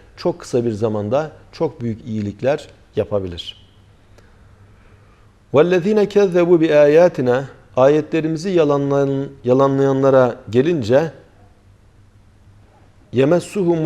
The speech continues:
الْعَذَابُ بِمَا كَانُوا يَفْسُقُونَ Fıskları sebebiyle, yani itaatten huruc etmeleri, çıkmaları sebebiyle azap bunlara dokunacaktır.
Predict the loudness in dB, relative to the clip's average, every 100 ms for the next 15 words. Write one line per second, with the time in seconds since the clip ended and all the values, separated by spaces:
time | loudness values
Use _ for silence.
0 | -2 0 0 2 4 4 4 0 -2 -4
1 | -2 2 0 0 -2 -2 -2 -2 -4 -6
2 | -6 -4 -4 -6 -14 -20 _ -14 -12 -12
3 | -2 0 0 -2 -2 0 0 0 2 0
4 | -4 -16 -20 _ _ _ _ 0 0 0
5 | -6 -4 0 0 0 -6 -4 -2 0 0
6 | -2 -2 -2 0 -2 -4 -8 -10 -2 0
7 | 0 -2 -2 0 0 0 0 0 -2 -12
8 | _ -8 -4 0 0 -2 -4 -2 0 0
9 | 0 -4 -16 -4 -2 -2 -2 -2 -6 -8
10 | -20 -20